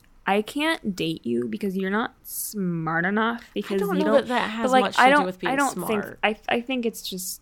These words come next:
Speaker 1: it just, it bothers me. Yes, that gives me the ick, and seventy-seven percent of people agree with us, which is funny
Speaker 2: Yeah.
Speaker 1: because I don't think all seventy-seven percent of those people actually know the difference.
Speaker 2: <laughs> Well,
Speaker 1: I don't
Speaker 2: you know.
Speaker 1: believe that.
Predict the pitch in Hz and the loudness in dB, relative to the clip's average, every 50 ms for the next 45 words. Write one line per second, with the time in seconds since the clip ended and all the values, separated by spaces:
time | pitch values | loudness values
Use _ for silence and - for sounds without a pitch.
0 | _ _ - 196 185 - 180 170 - - - - 180 180 165 147 - - - - | _ _ -10 -8 -6 -6 -8 -10 -10 -14 -10 -8 -6 -6 -6 -6 -8 -8 -10 -12
1 | - - - - - - - - - _ - 180 170 - - - - - - - | -14 -14 -16 -16 -20 -20 -20 -20 -18 _ -2 0 0 0 0 -4 -8 -8 -8 -10
2 | - - - - - - - - - 247 247 - - - - 202 196 190 190 175 | -14 -14 -16 -18 -18 -16 -8 -4 -4 -4 -4 -4 -8 -6 -4 -4 -4 -2 -2 -2
3 | 180 180 175 180 - 165 151 147 147 143 - - - 147 143 - - - - - | 0 0 -2 -4 -4 -6 -6 -6 -6 -10 -10 -12 -12 -14 -14 -14 -14 -18 -16 -14
4 | 160 - 175 175 185 180 180 170 170 139 - - 190 185 202 214 - - 269 277 | -8 -8 -4 -2 0 0 0 0 -2 -4 -4 -6 -8 -6 -6 -4 0 0 2 2
5 | 269 220 214 - 190 180 - - 208 214 226 226 226 - 196 190 190 180 - - | 2 0 0 -2 -2 -4 -2 -2 -2 0 -2 -2 -2 -4 -4 -4 -4 -4 -4 -6
6 | 180 175 - - - 156 - - - 143 - 160 170 170 - 170 - - 151 - | -6 -6 -8 -10 -10 -10 -10 -8 -8 -10 -10 -10 -14 -16 -16 -14 -10 -10 -10 -10
7 | 160 - - 139 151 - - 175 180 170 131 - - - - - - - _ _ | -10 -12 -14 -14 -12 -10 -10 -8 -6 -6 -6 -8 -10 -14 -20 -20 -20 -20 _ _
8 | 202 190 - - - 170 156 143 147 147 117 - - _ _ _ _ _ - 170 | -8 -8 -6 -8 -8 -8 -6 -6 -6 -6 -8 -10 -14 _ _ _ _ _ -8 -6
9 | 170 151 143 - - - - - - _ _ _ - - - - - - - 214 | -4 -4 -4 -6 -6 -8 -10 -12 -14 _ _ _ -14 -12 -12 -14 -6 -2 0 0
10 | - 269 247 - - - - - - 277 277 269 247 247 247 240 233 - - - | 0 0 -2 -4 -6 -8 -8 -8 -8 -6 -4 -2 -2 -2 -2 -4 -6 -10 -8 -4
11 | 196 190 185 170 170 175 180 185 170 185 - - 90 85 - - - - - | -4 -2 -2 -2 0 2 2 2 0 -2 -6 -10 -10 -12 -12 -16 -16 -18 -18